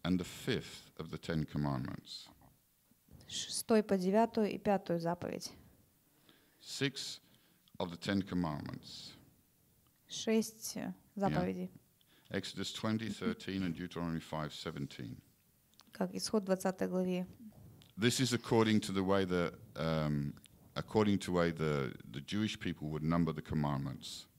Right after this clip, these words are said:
Speaker 2: И это то, как обычно евреи перечисляют эти заповеди.
Speaker 1: Under the Gentiles, there is a little difference.
Speaker 2: А для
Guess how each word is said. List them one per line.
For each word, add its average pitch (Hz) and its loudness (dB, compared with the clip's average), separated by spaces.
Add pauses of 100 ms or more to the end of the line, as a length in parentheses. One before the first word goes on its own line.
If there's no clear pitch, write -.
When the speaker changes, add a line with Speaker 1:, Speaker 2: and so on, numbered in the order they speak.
Speaker 2:
И 208 0
это 196 6
то, 226 2
как 208 0
обычно 190 2
евреи 190 4
перечисляют 175 4
эти 180 -2
заповеди. 180 0 (380)
Speaker 1:
Under 85 0
the 82 -8
Gentiles, 90 0 (120)
there 82 -2
is 82 -4
a 85 -4
little 82 -2 (520)
difference. 69 -6 (260)
Speaker 2:
А 180 0
для 180 2